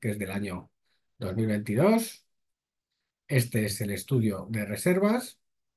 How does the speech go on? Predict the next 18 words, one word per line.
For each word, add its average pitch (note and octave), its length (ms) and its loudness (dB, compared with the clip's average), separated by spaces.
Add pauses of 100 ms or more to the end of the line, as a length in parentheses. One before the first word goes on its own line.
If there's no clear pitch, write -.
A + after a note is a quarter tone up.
(1500)
Aquí A#2 240 -2
tenéis A#2 360 2
todo B2 260 4
el G#2+ 120 4
desarrollo, A2+ 640 2
todos C3+ 260 2
los A#2 360 0
análisis B2 580 -2
preliminares A#2 680 0
que G#2+ 120 -6
se G#2 120 -8
han G#2 80 -6
hecho A#2 180 -4
hasta A#2+ 180 -6
ahora. C3 220 -4
Aproximadamente, G#2+ 640 -8
aquí A2+ 140 -6
tenéis, C3 520 -4